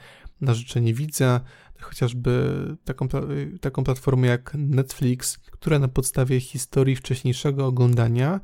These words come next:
i charakterystyki seriali, które były przez widza wskazane jako ulubione, wyświetlają materiały w jak największym stopniu zbliżone po prostu do preferencji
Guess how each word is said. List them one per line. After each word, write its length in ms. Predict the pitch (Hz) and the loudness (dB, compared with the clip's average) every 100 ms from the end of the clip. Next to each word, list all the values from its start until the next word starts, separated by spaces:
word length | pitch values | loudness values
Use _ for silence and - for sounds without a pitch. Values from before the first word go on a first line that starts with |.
| - - - - | -10 -20 -10 -6
i 60 | |
charakterystyki 800 | 135 135 127 - 123 - 185 160 | 0 2 2 2 0 0 -6 -4
seriali, 680 | - 131 127 120 120 135 156 | -2 2 2 4 2 2 -2
które 520 | - 131 131 131 131 - - _ _ - 277 - | -2 4 4 4 0 -6 -20 _ _ -20 -20 -8
były 380 | 147 135 143 139 | -4 2 2 2
przez 260 | - 123 | 0 -2
widza 300 | 127 147 139 | -2 -2 -2
wskazane 520 | 131 - 131 131 131 | -2 -4 -2 2 4
jako 260 | 123 123 - | 4 0 -6
ulubione, 720 | - 135 123 123 120 135 196 226 - - _ - | -2 0 4 4 4 4 2 -4 -12 -20 _ -4
wyświetlają 640 | 139 156 - 170 185 165 | -2 0 -2 -2 2 4
materiały 640 | 147 135 139 135 139 139 135 | 4 4 2 4 4 4 4
w 60 | |
jak 180 | 139 127 | 2 2
największym 420 | 131 135 131 123 | 2 2 0 -2
stopniu 580 | - - 127 - 123 123 | 0 -2 -2 0 2 2
zbliżone 500 | 120 190 170 156 143 | 0 -2 0 2 0
po 120 | 135 | 0
prostu 340 | 127 131 - 147 | -2 -2 -2 -2
do 140 | 165 | -2
preferencji 800 | - 123 131 127 123 - 127 131 | -2 -2 2 2 2 0 0 -2